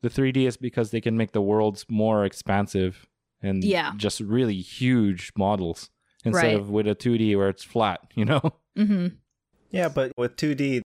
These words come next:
Speaker 3: it has its own art form where it could be, some things could really be expressed better in
Speaker 2: Yes.
Speaker 3: two D form.
Speaker 1: Yeah, definitely.
Speaker 2: Yes.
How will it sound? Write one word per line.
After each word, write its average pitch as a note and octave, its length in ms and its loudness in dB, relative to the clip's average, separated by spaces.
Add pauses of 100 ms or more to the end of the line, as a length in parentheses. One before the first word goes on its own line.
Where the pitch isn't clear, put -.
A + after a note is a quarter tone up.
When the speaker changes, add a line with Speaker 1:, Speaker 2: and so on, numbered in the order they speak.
Speaker 3:
it C#3 100 0
has C#3+ 240 -2
its C3+ 160 -4
own C#3+ 280 -2
art C3 200 -2
form A2+ 400 -4
where G#2+ 400 -2 (500)
it C3 180 -6
could A#2+ 200 -6
be, A2+ 440 -4 (600)
some D3 260 -4
things D3+ 240 -6
could B2+ 260 -6
really C3+ 340 -2 (180)
be B2+ 160 0
expressed A#2+ 560 -4
better B2 460 -2 (100)
in B2 220 -4
Speaker 2:
Yes. G3 220 2
Speaker 3:
two B2+ 80 0
D B2+ 60 0
form. C3 340 -4
Speaker 1:
Yeah, A2+ 160 4
definitely. F#2 340 0
Speaker 2:
Yes. - 180 -10